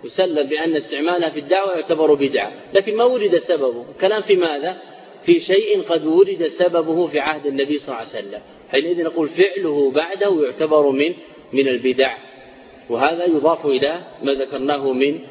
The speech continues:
تعريف السنة عند أهل الحديث. وهذا في باب، وهنا في باب العقيدة جعل بعض السلف السنة هي الاتباع، السنة هي الاتباع مطلقا عقيدة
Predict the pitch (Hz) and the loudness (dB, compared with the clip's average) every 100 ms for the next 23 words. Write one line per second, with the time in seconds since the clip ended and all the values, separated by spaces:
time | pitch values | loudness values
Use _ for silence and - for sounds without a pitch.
0 | - - - 117 135 127 117 143 139 127 | -20 -8 -4 -4 -4 -8 -8 -2 0 0
1 | 110 131 120 123 120 123 127 - - 110 | -2 -2 0 0 -2 -6 -8 -12 -8 -6
2 | - 117 117 104 - - - - - 143 | -2 -4 -4 -12 -14 -20 -20 -8 0 2
3 | 196 185 165 175 165 196 202 - 151 151 | 2 -2 -2 -2 2 2 0 -2 0 4
4 | 190 175 180 170 156 151 185 170 143 143 | 4 4 -6 -6 -4 0 0 0 -4 -4
5 | 135 117 123 131 - - - - - - | -6 -4 -4 -4 -12 -20 -20 -20 -20 -20
6 | - - - - - - 147 180 185 170 | -20 -20 -20 -20 -20 0 2 2 0 -2
7 | 185 190 165 - 165 151 151 - 147 - | -2 -2 -2 -2 -2 -2 -6 -8 -8 -2
8 | 170 175 151 143 139 131 123 127 120 - | 0 2 4 4 4 0 -2 0 0 -4
9 | - - - - - - - - - 147 | -20 -20 -20 -20 -20 -20 -20 -20 4 4
10 | 175 180 110 - - - - 139 143 135 | 6 2 0 -8 -20 -12 0 2 2 0
11 | 135 120 120 92 - - 151 196 196 160 | -8 -6 -4 -6 -16 -6 2 2 2 -6
12 | 151 117 127 143 180 208 147 - | -4 -6 -6 -2 0 0 -6 -8